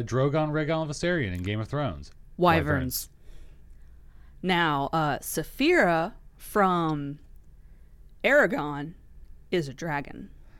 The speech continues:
Speaker 1: The dragon from Shrek
Speaker 2: Is
Speaker 1: is
Speaker 2: a
Speaker 1: a dragon.
Speaker 2: dragon. Uh, what else is there? I know there's others.
Speaker 1: There's really not as many as you would think.
Speaker 2: Yeah, there's not as many dragons as you would think.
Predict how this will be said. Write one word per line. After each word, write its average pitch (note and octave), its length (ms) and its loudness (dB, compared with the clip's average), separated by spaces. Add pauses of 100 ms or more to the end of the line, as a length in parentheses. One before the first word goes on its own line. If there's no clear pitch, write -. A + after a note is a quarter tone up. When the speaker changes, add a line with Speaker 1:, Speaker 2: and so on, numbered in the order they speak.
(420)
Speaker 1:
The A2 180 2
dragon G2+ 420 2
from C3 160 -4
Shrek - 500 -2 (460)
Speaker 2:
Is F#3 140 4
Speaker 1:
is C3 140 4
Speaker 2:
a - 20 0
Speaker 1:
a G2 40 -4
dragon. G#2+ 520 0 (920)
Speaker 2:
dragon. E3+ 140 -8 (300)
Uh, D#3 40 -10
what G#3 240 -4
else D#3+ 260 -4
is G#2+ 280 -16
there? - 180 -18 (880)
I D#4 100 0
know G3+ 160 0
there's D3+ 180 -4
others. C3+ 500 -10
Speaker 1:
There's D3+ 200 2
really G#3+ 260 6
not B2 360 2 (380)
as G2+ 220 0
many G2 340 -2
as F2 140 -2
you F2+ 120 -4
would D#2+ 100 -8
think. A#3 120 -2
Speaker 2:
Yeah, E4+ 220 6
there's D#4+ 220 4
not C#4+ 180 4
as D4+ 140 2
many C4+ 240 6
dragons G3 560 4
as F3+ 160 2
you F3+ 120 2
would D#3+ 180 -2
think. F3+ 560 -4